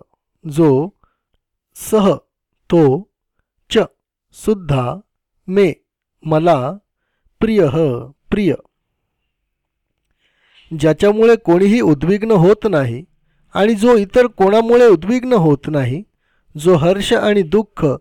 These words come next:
भय आणि चिंता यामध्ये समभाव राखतो, तो मला अत्यंत प्रिय आहे.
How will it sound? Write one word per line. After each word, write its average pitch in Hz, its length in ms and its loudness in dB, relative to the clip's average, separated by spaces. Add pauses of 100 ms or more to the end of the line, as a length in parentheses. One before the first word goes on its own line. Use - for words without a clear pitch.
(320)
भय 190 220 2
आणि 214 280 -2
चिंता 185 600 -4 (460)
यामध्ये 220 440 2
समभाव 170 580 0
राखतो, 151 480 0 (520)
तो 240 80 4
मला 233 220 2
अत्यंत 247 560 0
प्रिय 208 400 -2
आहे. 120 360 -2